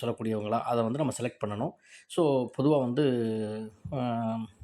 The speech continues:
விவசாயிகள் நிறையா வருவாங்க, அதனால நம்ம விவசாயியை செலக்ட் பண்ணிக்கிறோம். சும்மா இதை நான் அப்ளை பண்ணல, உங்களுக்கு காமிக்கிறதுக்காக மட்டும்தான். So,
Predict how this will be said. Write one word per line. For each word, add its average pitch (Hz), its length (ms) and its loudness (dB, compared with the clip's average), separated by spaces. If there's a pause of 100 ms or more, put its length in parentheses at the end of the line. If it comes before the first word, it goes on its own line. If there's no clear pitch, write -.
(140)
விவசாயிகள் 147 500 0
நிறையா 131 220 2
வருவாங்க, 120 400 0
அதனால 131 260 -2
நம்ம 123 140 -2
விவசாயியை 113 400 -6
செலக்ட் 113 260 -12
பண்ணிக்கிறோம். 110 260 -14
சும்மா 135 300 -4 (280)
இதை 131 140 -4
நான் 117 140 0
அப்ளை 170 80 0
பண்ணல, 139 260 2
உங்களுக்கு 117 640 2 (440)
காமிக்கிறதுக்காக 131 640 0
மட்டும்தான். 107 500 -2 (240)
So, 110 540 -4